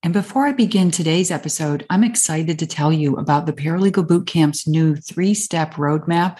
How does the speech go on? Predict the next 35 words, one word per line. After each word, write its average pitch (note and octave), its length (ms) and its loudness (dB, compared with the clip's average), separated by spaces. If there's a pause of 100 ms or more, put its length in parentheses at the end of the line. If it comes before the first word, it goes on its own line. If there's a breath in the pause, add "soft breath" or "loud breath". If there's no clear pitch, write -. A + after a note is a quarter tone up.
to - 140 -6
manage D#3 540 0
cases D3+ 600 -2
like D#3 220 -4
a C#3 40 2
rock C3+ 340 0
star C3+ 300 0
paralegal. C3+ 680 -4 (560)
If - 160 -2
you're C4+ 100 4
fairly B3+ 480 4
new F3 240 2
to E3 240 -4
litigation, C#3 760 0
this F#3+ 240 -2
quick F#3+ 320 -4
start D#3+ 340 0
guide D#3 400 0
will D3 140 -2
help D#3 400 -2
you D#3+ 100 0
figure D#3 380 -2
out C#3+ 280 -2
three A#3+ 220 2
things E3 540 0
that F#3 100 -4
you G3 180 0
can A#3+ 180 2
be G3+ 120 0
doing D#3+ 380 0
to E3+ 100 -8
help D#3+ 320 -4
you D#3+ 80 0
better F#3 380 0
anticipate D#3+ 880 -2